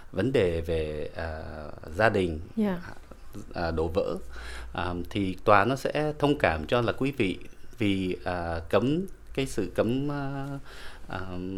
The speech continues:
Speaker 1: của, của tiểu bang, giống như là không cho mọi người, à, đi
Speaker 2: Di
Speaker 1: đây đi
Speaker 2: chuyển,
Speaker 1: đó, di
Speaker 2: dạ.
Speaker 1: chuyển, thì, à, tòa sẽ đưa cái đó vào để, ok, để thông cảm, ok, nói là, ờ, quý vị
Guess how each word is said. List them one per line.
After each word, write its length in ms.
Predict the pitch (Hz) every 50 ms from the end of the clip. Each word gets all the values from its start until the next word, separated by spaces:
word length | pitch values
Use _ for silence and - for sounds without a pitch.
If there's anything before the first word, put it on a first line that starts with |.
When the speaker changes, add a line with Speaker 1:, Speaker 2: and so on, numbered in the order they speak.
| 95 95 98 - -
Speaker 1:
của, 440 | 95 85 78 78 76 76 76 78 78 -
của 120 | - 85 78
tiểu 180 | - 85 78
bang, 400 | 78 98 113 117 117 123 123 120 120 -
giống 120 | - 123 143
như 80 | 135
là 80 | 117 101
không 200 | - - 117 117
cho 160 | 120 127 117 117
mọi 160 | 110 98 - -
người, 380 | 98 92 92 87 87 85 - -
à, 300 | - 90 90 87 85 85 85 87 85 -
đi 100 | 101 110
Speaker 2:
Di 60 | 113 113
Speaker 1:
đây 160 | 120 117 117
đi 40 | -
Speaker 2:
chuyển, 80 | 120 117
Speaker 1:
đó, 260 | 110 110 113 135 143 -
di 80 | 127 -
Speaker 2:
dạ. 120 | 185 180 -
Speaker 1:
chuyển, 260 | 90 80 78 80 82 - - - - - - - -
thì, 400 | - 104 95 92 92 92 98 95
à, 120 | 98 - - - - - - -
tòa 140 | 107 98
sẽ 300 | 98 - 131 135 139 143 - - - - - - - - - - - -
đưa 180 | 127 123 127
cái 100 | 123 147 135
đó 140 | 139 147
vào 320 | 147 147 113 98 90 85 85 82
để, 240 | 78 76 76 71 - - - - -
ok, 200 | - 107 113 - - 117 123 135 - - -
để 80 | 85 -
thông 180 | - 117 117 120
cảm, 240 | - 90 78 78 85
ok, 140 | - - 123
nói 260 | 110 104 107 120 127
là, 100 | 127 -
ờ, 220 | 113 110 113 117 113 - - - - -
quý 120 | 139 135
vị 160 | - 113 -